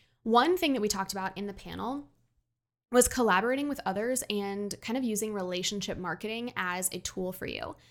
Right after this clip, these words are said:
So the idea behind this is really when you are borrowing somebody else's audience. And Liz, who is the founder of the summit that I was speaking at, used a really good analogy that I've never heard before, so I'm gonna share it. She talked about how when you go to a concert, there is an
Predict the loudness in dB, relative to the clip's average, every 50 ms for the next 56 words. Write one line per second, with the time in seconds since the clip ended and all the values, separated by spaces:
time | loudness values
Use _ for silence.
0 | _ _ _ _ _ _ 2 4 6 6 4 2 0 -2 -4 -2 0 0 2 0
1 | 0 0 0 0 0 0 0 0 0 0 0 0 -2 0 0 0 0 0 -2 -4
2 | -4 -4 -4 -4 -4 -4 -4 -4 -6 -6 -10 -10 _ -2 0 0 0 0 0 -2
3 | -2 -2 -4 -4 -2 -2 -2 -2 -2 -2 -2 0 2 2 2 2 0 -4 -4 -6
4 | -6 -6 -6 -2 -2 -2 -2 -2 -4 -6 -4 -4 -4 -4 -4 -6 -6 -8 -4 0
5 | 2 2 2 2 0 0 0 0 -2 -4 -4 -6 -8 -6 -4 -2 0 0 0 0
6 | 2 2 0 0 0 -2 -4 -4 -4 -6 -8 -8 -8 -6 -4 -4 -4 -4 -4 -4
7 | -4 -4 -6 -6 -4 -4 -4 -6 -6 -10 -10 -10 -8 -8 -6 -6 -8 -8 -8 -10
8 | -12 -16 _ _ -2 0 2 2 2 0 0 -2 -4 -6 -6 -6 -6 -6 -6 -8
9 | -6 -6 -6 -4 -4 -6 -6 -8 -10 -10 -8 -10 -10 -10 -14 _ _ _ _ _
10 | _ _ _ 4 6 6 6 6 6 4 4 2 2 0 0 0 0 0 0 -2
11 | -2 -2 -2 -4 -4 -4 -6 -6 -6 -8 -8 -8 -8 -8 -8 -8 -8 -6 -4 -2
12 | -2 -2 -2 -2 -2 -2 -2 -4 -4 -4 -4 -6 -6 -8 -10 -14 -20 _ _ _
13 | _ _ _ 2 4 4 4 4 2 2 0 0 -2 2 4 4 4 4 2 0
14 | 0 0 -2 -2 -2 -2 -2 -4 -4 -4 -6 -6 -6 -6 -6 -4 -2 0 2 4
15 | 4 4 2 0 -2 -4 -6 -6 -6 -6 -6 -6 -6 -4 -4 -2 -4 -4